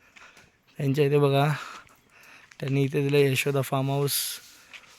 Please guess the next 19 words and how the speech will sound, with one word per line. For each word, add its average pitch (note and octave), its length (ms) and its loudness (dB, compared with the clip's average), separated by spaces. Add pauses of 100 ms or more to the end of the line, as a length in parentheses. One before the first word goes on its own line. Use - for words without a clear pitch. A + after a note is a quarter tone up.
(260)
रूम्स D#3 800 2 (2000)
and C#3+ 200 2
टू D3 120 0
बी C#3+ 100 2
एच C#3+ 180 4
के D3+ 100 2
बंगलो C#3 360 4
पण D3+ 140 4
अव्हेलेबल C3+ 400 2
आहे. C3 100 -2
जर C3+ 100 -6
कुणाला C#3+ 360 0
मोठी C#3 320 0
फॅमिली C#3 340 2
असेल, C3+ 220 2
बंगलो C3 340 2
पाहिजे C#3 220 -2
असेल D3 240 -4
तर D3 60 0